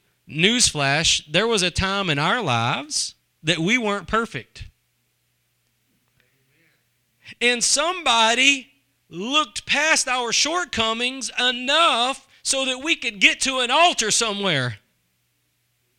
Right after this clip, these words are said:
Or maybe somebody looked past our shortcomings enough so that we could receive from God.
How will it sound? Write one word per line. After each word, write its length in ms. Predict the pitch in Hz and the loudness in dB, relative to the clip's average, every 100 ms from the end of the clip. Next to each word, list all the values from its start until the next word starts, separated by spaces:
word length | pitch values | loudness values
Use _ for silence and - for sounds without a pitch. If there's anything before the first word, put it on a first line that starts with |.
| _ _ _ _ _ _ _ _ _ _ _ - | _ _ _ _ _ _ _ _ _ _ _ -8
Or 160 | 269 285 | 0 0
maybe 540 | 254 277 349 339 277 - | 0 0 2 4 2 2
somebody 520 | - 285 277 285 269 | 0 0 0 -2 -2
looked 220 | 262 208 | -6 -6
past 340 | - 285 294 269 | -2 0 2 0
our 180 | 254 233 | 0 0
shortcomings 680 | - 330 339 254 254 247 226 | 0 -2 -4 -4 -4 -4 -6
enough 300 | 233 254 - | -2 -2 0
so 160 | 254 | 0
that 120 | 254 | -2
we 140 | 262 302 | 0 -2
could 200 | 277 240 | -2 -4
receive 540 | 240 - - 320 330 | -2 0 2 2 2
from 220 | - 247 | -2 -6
God. 640 | 240 339 370 175 135 135 | 0 4 4 2 -2 -6